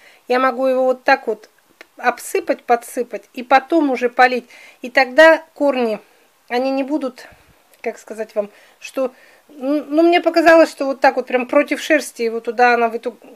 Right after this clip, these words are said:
грязь пихает, а они, наверное, как приклеиваются же, прилепляются вот к этому.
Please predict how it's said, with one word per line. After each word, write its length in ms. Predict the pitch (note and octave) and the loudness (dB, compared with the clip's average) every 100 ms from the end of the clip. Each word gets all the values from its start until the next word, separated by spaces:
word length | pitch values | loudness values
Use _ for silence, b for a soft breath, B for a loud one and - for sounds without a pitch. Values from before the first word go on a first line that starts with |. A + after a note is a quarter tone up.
| G#3 | -14
грязь 340 | G#3+ C4+ B3+ | 0 2 2
пихает, 580 | - - C#4+ C#4+ C4 B3 | -4 -4 4 4 4 0
а 260 | - A#3 B3 | -6 2 2
они, 180 | B3+ B3+ | 2 0
наверное, 240 | B3+ B3+ | -2 -2
как 180 | B3 - | -4 -4
приклеиваются 920 | C4 - D#4 D#4 C#4 A3+ G#3+ - A3 | -10 2 4 4 4 2 0 -6 -8
же, 140 | G#3 B B B B | -8 B B B B
прилепляются 800 | - C4 B3+ C#4 D4 C#4+ C4+ - | -10 -8 -6 4 6 4 0 -8
вот 120 | A#3 | -10
к 80 | - | -6
этому. 360 | A#3+ A3+ A3 | -6 -6 -8